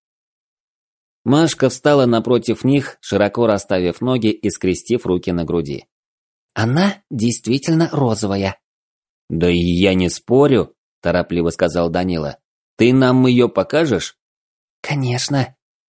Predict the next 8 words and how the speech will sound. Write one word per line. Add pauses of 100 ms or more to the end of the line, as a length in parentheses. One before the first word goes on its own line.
(320)
Машка
повернулась
к
ним
спиной (180)
и
задрала
футболку.